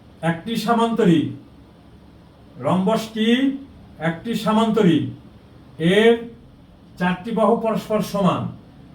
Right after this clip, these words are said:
তার মানে এইটা, এই বাহু is equal to এই বাহু is equal to এই বাহু is equal to এই বাহু। এ বি সি ডি সিডি। আর এই দেখো, বিডি একটি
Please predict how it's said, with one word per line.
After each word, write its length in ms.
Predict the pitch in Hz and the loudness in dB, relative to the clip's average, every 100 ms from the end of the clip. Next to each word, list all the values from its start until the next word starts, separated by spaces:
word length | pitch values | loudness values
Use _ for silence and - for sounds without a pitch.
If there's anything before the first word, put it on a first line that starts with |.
| - | -6
তার 140 | 165 185 | -2 -2
মানে 200 | 208 220 185 | 0 -2 2
এইটা, 240 | 185 185 220 220 | 2 2 0 2
এই 180 | 185 180 | 2 4
বাহু 160 | 208 220 | 4 4
is 100 | 214 | 2
equal 180 | - 208 208 | 2 0 0
to 60 | 196 | 0
এই 60 | 190 | 2
বাহু 140 | 202 | 2
is 100 | 214 196 | 2 0
equal 160 | 208 196 | -2 0
to 60 | 196 | 0
এই 60 | 190 | 2
বাহু 120 | 202 214 | 2 2
is 80 | 190 | -2
equal 180 | 208 190 | -2 0
to 60 | 170 | 0
এই 40 | 131 | 0
বাহু। 140 | 117 117 - - - - - 165 202 | -4 -8 -14 -20 -20 -20 -4 2 4
এ 20 | 220 190 165 | 4 2 -2
বি 180 | 190 214 220 | -2 -2 -2
সি 380 | - - 190 208 220 233 185 135 | -4 -10 -8 -2 0 0 -2 -2
ডি 180 | 180 190 151 - - - - - - - - - - - - - - | 0 2 0 -4 -12 -20 -20 -20 -20 -20 -20 -20 -20 -20 -20 -20 -20
সিডি। 1900 | - - 185 202 220 247 - - - - - - - - - - 113 185 147 - - - - - - - - - - - 147 | -12 -2 0 2 2 0 -4 -10 -20 -20 -20 -20 -20 -20 -20 -8 0 2 2 -2 -10 -20 -20 -20 -20 -20 -20 -20 -20 -6 -4
আর 80 | 165 - | -2 0
এই 80 | 180 214 | 2 2
দেখো, 200 | 214 233 175 | 2 2 2
বিডি 260 | 170 185 202 214 | 0 0 2 2
একটি 160 | 214 | 2